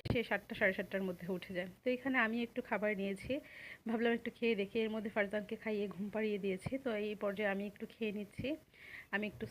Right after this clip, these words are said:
সালাদ আর হচ্ছে গিয়ে চিকেন দিয়ে খেয়েছি। চিকেনটা বেশ ভালো করে সিদ্ধ হয়েছে, আর খাবারটা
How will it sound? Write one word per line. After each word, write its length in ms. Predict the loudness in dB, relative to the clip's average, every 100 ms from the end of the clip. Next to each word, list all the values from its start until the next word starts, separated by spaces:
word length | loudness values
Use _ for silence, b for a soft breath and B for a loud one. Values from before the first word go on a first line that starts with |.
| 2
সালাদ 400 | 4 6 2 2
আর 180 | 2 2
হচ্ছে 280 | -4 -6 -4
গিয়ে 260 | -2 -2
চিকেন 300 | -2 -4 -4
দিয়ে 180 | -2 -4
খেয়েছি। 340 | 0 -2 0 -2
চিকেনটা 460 | -4 -4 -2 -2
বেশ 220 | -2 -2 -4
ভালো 240 | -4 -4 -2
করে 180 | -2
সিদ্ধ 320 | -2 -4 -4 -6
হয়েছে, 420 | 0 0 0 0 -2 B B B B B _
আর 160 | -2 -2
খাবারটা 480 | 0 2 2 0 -4